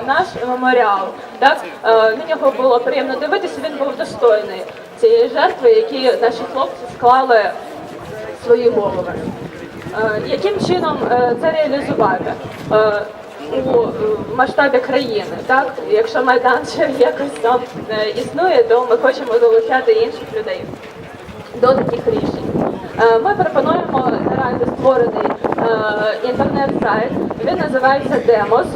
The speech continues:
і я сподіваюся, що виведуть картинку, е,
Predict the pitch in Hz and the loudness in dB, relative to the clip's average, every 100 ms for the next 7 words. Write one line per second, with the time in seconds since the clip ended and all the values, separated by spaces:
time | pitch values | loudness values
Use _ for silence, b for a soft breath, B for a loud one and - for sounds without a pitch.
0 | - 240 269 285 269 269 240 240 262 285 | 0 0 2 2 2 2 2 4 4 2
1 | 269 - 453 539 508 466 453 466 - 285 | 0 0 0 0 2 2 2 0 0 -2
2 | 285 - 220 220 220 220 220 | 0 2 4 4 4 4 2